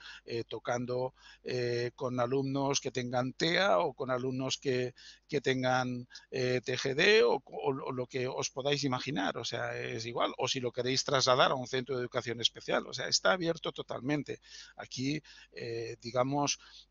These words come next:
eh, la esencia es el que, mm, diseñéis una rúbrica, no tiene por qué ser complicada, eh, aplicada, pues, a, a un caso que tenga que ver con la asignatura,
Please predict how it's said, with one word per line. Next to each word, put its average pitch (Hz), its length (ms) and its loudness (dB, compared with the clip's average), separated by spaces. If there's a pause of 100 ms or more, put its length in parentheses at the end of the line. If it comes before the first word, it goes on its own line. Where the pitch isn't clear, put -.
eh, 120 460 -2 (380)
la 127 260 4
esencia 160 800 2
es 151 540 6
el 123 200 0
que, 123 340 -2 (160)
mm, 123 360 -6 (680)
diseñéis 123 580 0
una 113 180 0
rúbrica, 147 500 2
no 127 140 -6
tiene 120 240 -6
por 113 180 -16
qué 123 140 -6
ser 117 180 -2
complicada, 139 800 -2 (460)
eh, 120 280 -2 (100)
aplicada, 117 600 -2
pues, - 320 -2
a, 104 340 -4 (260)
a 113 100 -6
un 113 180 -6
caso 120 500 2
que 113 120 -10
tenga 107 260 -6
que 107 140 -6
ver 107 160 -4
con 113 160 -6
la 113 60 -4
asignatura, 107 680 -4